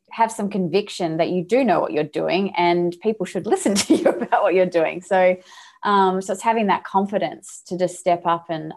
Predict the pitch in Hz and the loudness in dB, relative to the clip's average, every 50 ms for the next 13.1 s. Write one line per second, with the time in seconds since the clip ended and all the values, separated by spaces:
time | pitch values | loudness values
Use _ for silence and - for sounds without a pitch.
0 | - 185 180 180 165 185 190 214 202 - - - - - - 92 90 98 - 185 | -8 -6 -6 -2 0 0 0 0 0 0 -2 -4 -8 -10 -12 -12 -10 -12 -14 -14
1 | - - _ _ _ _ _ _ _ _ _ _ _ _ _ - 220 277 381 392 | -16 -18 _ _ _ _ _ _ _ _ _ _ _ _ _ -2 0 2 2 2
2 | 349 277 220 185 165 156 170 170 - - 165 170 - - - 165 156 156 160 - | 2 2 2 2 2 2 0 -2 -2 -2 -2 -2 -4 -6 -8 -6 -6 -6 -4 0
3 | - 180 160 - - 160 165 - 160 156 160 160 160 160 - - 170 - - 170 | 2 2 2 2 0 -2 -2 -4 -4 -2 -2 -2 0 0 0 0 -2 -4 -6 -6
4 | - - - - - 175 - - - - - - 220 196 196 190 185 - - 202 | -4 -2 -2 -2 -2 -4 -6 -6 -6 -6 -4 -4 -2 0 2 2 2 0 -2 -4
5 | 196 196 - 233 226 208 196 - - - 208 277 - - 359 381 392 - - - | -6 -4 -2 0 0 0 0 -2 -2 0 0 0 0 -2 -4 -10 -12 -8 -4 -2
6 | - 339 - 440 466 - - 453 453 - 302 277 - - - - - - - 226 | -2 0 0 0 0 2 2 0 2 2 0 0 0 -4 -10 -12 -14 -12 -12 -12
7 | - - - - - - - - - - - - - - - - - 165 151 143 | -8 -6 -6 -6 -6 -8 -8 -6 -4 -4 -4 -6 -8 -12 -8 -2 0 2 2 2
8 | 147 160 170 175 190 196 190 - 170 165 165 165 160 160 185 180 - - - 190 | 2 2 0 0 0 0 0 0 0 0 0 -2 -2 -4 -4 -6 -10 -10 -4 -2
9 | 185 175 170 170 170 165 180 185 185 196 190 180 175 165 160 156 156 156 - 175 | 0 2 2 2 2 0 0 0 2 2 2 4 4 2 2 2 0 -2 -2 -4
10 | 175 175 175 175 175 170 170 175 214 - - - - - - - - - - - | -2 0 0 0 0 2 2 2 2 2 0 -4 -8 -16 -12 -12 -12 -4 2 4
11 | 220 226 220 277 247 - - 349 311 - - - - 247 220 208 190 196 190 180 | 6 8 8 8 8 6 6 4 2 2 4 4 4 6 6 6 6 6 4 4
12 | 170 170 196 - - - - - 190 - - - 220 214 214 214 220 208 226 214 | 4 2 2 0 -6 -4 -2 0 0 0 0 0 0 2 0 0 0 0 2 2
13 | - 330 | 2 2